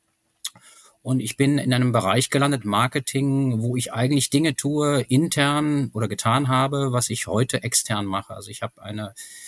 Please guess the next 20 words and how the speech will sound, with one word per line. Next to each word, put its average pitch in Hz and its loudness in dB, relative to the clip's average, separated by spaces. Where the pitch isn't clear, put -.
Marketingstelle 135 0
gehabt, 123 -2
Produktmanagementstelle, 117 -2
wo 113 0
ich 101 -4
sieben 123 2
Abteilungen 123 0
im 107 -6
Treasury-Bereich 123 2
ne-, 123 2
vernetzt - 2
habe, 127 2
äh, 113 -8
kommuniziert 120 0
habe 117 2
zu - -4
vier 110 -2
Marketingbereichen 101 -2
der 90 -4
Bank. 90 -10